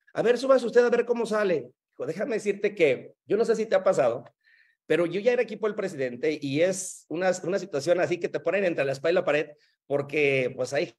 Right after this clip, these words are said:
gente que, que te reta". Y el haberme retado, pues, me hizo una evaluación ahí, y la verdad es que salí con un porcentaje de alto de grasa. Eh, el, el músculo, pues, no estaba tan mal, pero realmente yo me di cuenta que,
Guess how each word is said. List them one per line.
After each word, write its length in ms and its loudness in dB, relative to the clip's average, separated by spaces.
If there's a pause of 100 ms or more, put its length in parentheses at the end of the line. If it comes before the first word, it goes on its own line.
(120)
gente 360 -4
que, 280 0
que 120 -10
te 140 -2
reta". 460 0 (320)
Y 680 0 (140)
el 120 -2
haberme 220 0
retado, 420 0
pues, 140 -10 (180)
me 160 0
hizo 200 2
una 80 4
evaluación 500 4
ahí, 460 -2 (200)
y 280 -4
la 100 4
verdad 200 4
es 80 0
que 100 0
salí 420 -2
con 220 -2
un 200 -2
porcentaje 600 0
de 100 2
alto 640 0
de 100 -6
grasa. 460 -2 (420)
Eh, 800 2 (300)
el, 380 -6
el 100 0
músculo, 400 0
pues, 100 -2
no 60 0
estaba 300 -2
tan 120 -2
mal, 280 -2
pero 140 0
realmente 480 -2
yo 100 -2
me 80 0
di 120 -2
cuenta 320 -2
que, 440 -2